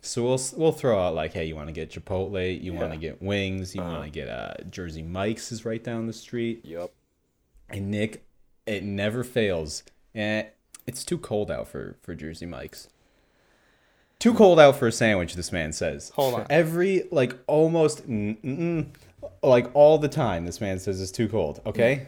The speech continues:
Speaker 1: So what, what did you, I have this written down. I should have wrote down the whole thing.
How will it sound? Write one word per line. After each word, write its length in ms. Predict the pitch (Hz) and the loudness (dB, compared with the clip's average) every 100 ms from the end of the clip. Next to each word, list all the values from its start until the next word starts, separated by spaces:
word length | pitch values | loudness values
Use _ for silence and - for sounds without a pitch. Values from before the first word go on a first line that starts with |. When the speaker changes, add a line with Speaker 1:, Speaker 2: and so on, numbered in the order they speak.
| - | -14
Speaker 1:
So 180 | - | -2
what, 320 | 131 120 170 196 | 0 2 0 0
what 340 | 151 147 196 | 4 4 6
did 280 | 208 185 - | 0 -2 -4
you, 420 | 165 147 139 135 135 | -2 0 0 -2 -6
I 40 | - | -8
have 180 | 123 135 | -6 -4
this 180 | 123 104 | -6 -6
written 160 | 87 | -8
down. 200 | 82 82 | -8 -8
I 60 | 90 | -8
should 180 | - 95 | -8 -8
have 80 | 85 | -6
wrote 180 | 82 | -6
down 180 | 80 87 | -8 -10
the 60 | 85 | -8
whole 120 | 90 | -10
thing. 340 | 85 82 85 | -10 -10 -10